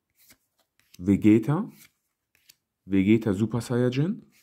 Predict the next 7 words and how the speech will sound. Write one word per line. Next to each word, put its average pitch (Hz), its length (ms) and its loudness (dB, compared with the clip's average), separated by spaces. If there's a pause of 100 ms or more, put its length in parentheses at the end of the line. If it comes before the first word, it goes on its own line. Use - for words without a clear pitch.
(1800)
Und 143 380 0
dann 123 120 -4
kommen 143 220 0
wir 135 140 0
einmal 127 280 -2
zu - 140 -10
der 120 480 -2